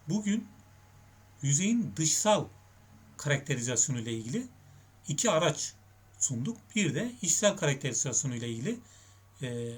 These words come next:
araç sunduk. Dolayısıyla yüzeyin içsel geometrisi ve dışsal geometrisinin nasıl inceleneceği, nasıl belirlenebileceğini bu şekilde görmüş olduk.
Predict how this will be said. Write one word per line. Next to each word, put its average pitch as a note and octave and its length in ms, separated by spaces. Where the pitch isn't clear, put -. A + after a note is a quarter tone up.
araç B2 200
sunduk. C#3 500
Dolayısıyla G3+ 640
yüzeyin F#3+ 500
içsel G3+ 400
geometrisi C#3 640
ve A#2 140
dışsal E3+ 380
geometrisinin D3 720
nasıl F3 440
inceleneceği, A#2+ 840
nasıl D3+ 420
belirlenebileceğini C3+ 920
bu G3 60
şekilde E3 480
görmüş C3 360
olduk. A2 320